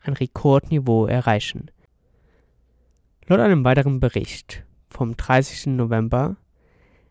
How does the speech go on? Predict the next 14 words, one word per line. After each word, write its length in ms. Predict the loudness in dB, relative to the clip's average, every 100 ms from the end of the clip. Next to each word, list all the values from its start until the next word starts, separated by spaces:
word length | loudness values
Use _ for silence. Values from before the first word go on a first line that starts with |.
| _
von 160 | -4 2
der 80 | 2
Europäischen 500 | 2 4 4 4 2
Union 580 | 2 2 4 2 0 -6 _ _ _ _ _
stiegen 560 | -18 -6 0 2 2 -2
die 160 | 0
europäischen 580 | 0 0 2 2 2 0
Verteidigungsausgaben 1300 | -2 -2 0 2 2 0 -4 -4 -4 -2 -2 -6 -6
im 200 | -6 -2
Jahr 240 | 2 0
zweitausendzweiundzwanzig 1500 | 0 -2 0 -2 -6 -4 0 0 -2 -4 -2 -2 -4 -4 -6 _ _ _ -8
auf 120 | -2
einen 140 | -2
Rekordwert 1080 | -2 -6 _ 0 2 2 0 0 0 0 -4